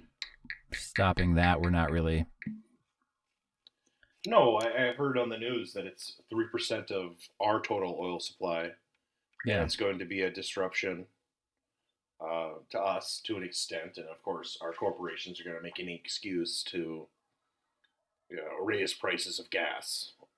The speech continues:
Speaker 2: Always, right?
Speaker 1: Yeah, raise prices of
Speaker 2: Always.
Speaker 1: anything. We've had
Speaker 2: Raise
Speaker 1: the,
Speaker 2: prices
Speaker 1: the
Speaker 2: of
Speaker 1: worst
Speaker 2: anything.
Speaker 1: inflation since eighty-two or something.
Speaker 2: <clears throat> Yes, yeah.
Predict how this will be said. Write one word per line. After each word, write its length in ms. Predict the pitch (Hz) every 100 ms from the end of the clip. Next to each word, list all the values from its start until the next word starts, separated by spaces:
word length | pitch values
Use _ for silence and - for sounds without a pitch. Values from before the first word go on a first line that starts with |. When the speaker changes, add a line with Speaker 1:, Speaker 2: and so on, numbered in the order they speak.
| _
Speaker 2:
Always, 540 | - 87 76 85 - - 82
right? 220 | 80 98
Speaker 1:
Yeah, 220 | 98 67 - - 104
raise 180 | 101
prices 240 | - 101 95
of 80 | 87
Speaker 2:
Always. 100 | 90
Speaker 1:
anything. 420 | 110 87 73 78 - -
We've 160 | 98 92
had 140 | 92
Speaker 2:
Raise 160 | 120 85
Speaker 1:
the, 60 |
Speaker 2:
prices 200 | 80 -
Speaker 1:
the 60 | 95
Speaker 2:
of 40 | 87
Speaker 1:
worst 260 | 95 101
Speaker 2:
anything. 120 | - 98
Speaker 1:
inflation 540 | - 95 95 - 92
since 340 | 87 92 90 -
eighty-two 520 | 90 90 82 - 107
or 140 | 71 71
something. 460 | 73 73 71 73 - _ _ _ _ -
Speaker 2:
<clears throat> 360 | - 220 - - -
Yes, 600 | 107 117 98 - - - - -
yeah. 200 | 95